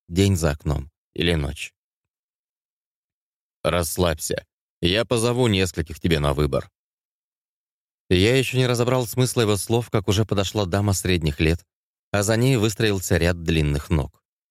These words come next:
Каждая пара ножек демонстрировала обнажённые коленки. Всё же, что было выше, мне показалось призрачной фантазией. Я вперил взгляд в красный ковёр,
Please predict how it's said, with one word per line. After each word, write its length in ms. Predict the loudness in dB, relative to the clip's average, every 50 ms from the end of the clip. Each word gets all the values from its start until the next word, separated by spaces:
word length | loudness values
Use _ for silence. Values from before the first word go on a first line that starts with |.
| _ _ _ _ _ _ _ _ _ _ _
Каждая 420 | -2 -2 -2 0 0 0 0 0 0
пара 240 | 0 -2 -2 0
ножек 400 | 0 0 0 0 -2 -4 -10 -14 _ _ _ _ _ _
демонстрировала 800 | -2 0 2 2 2 0 0 0 0 0 0 0 0 0 0 0
обнажённые 540 | 0 2 2 2 2 2 2 2 2 0 0
коленки. 540 | 0 0 0 0 -2 -2 -6 -8 -10 -10 -10 _ _ _ _ _ _ _ _ _ _ _ _ _ _ _
Всё 280 | -8 -4 0 0 2 2
же, 120 | 0 -2
что 180 | -4 -4 -4 -2
было 220 | 0 0 0 0
выше, 420 | 0 0 0 0 -2 -2 -4 -6 -8 _ _ _ _ _ _ _
мне 240 | 0 2 2 2 0
показалось 540 | 0 -2 -2 -2 0 0 0 0 0 -2 -2
призрачной 540 | -2 0 0 0 0 0 -2 -2 -2 -2 -2
фантазией. 760 | 0 -2 -2 0 -2 -2 -4 -4 -4 -6 -6 -6 -10 -14 -18 _ _ _ _ _ _ _ _ _ _ _ _ _ _ _ -2
Я 240 | 0 0 0 0 -2
вперил 460 | -4 -2 0 0 2 2 2 2 0
взгляд 380 | 0 -2 0 0 0 0 0
в 60 | -2 -4
красный 380 | -4 -4 -2 -2 -2 -2 0
ковёр, 420 | 2 0 2 4 2 2 2 0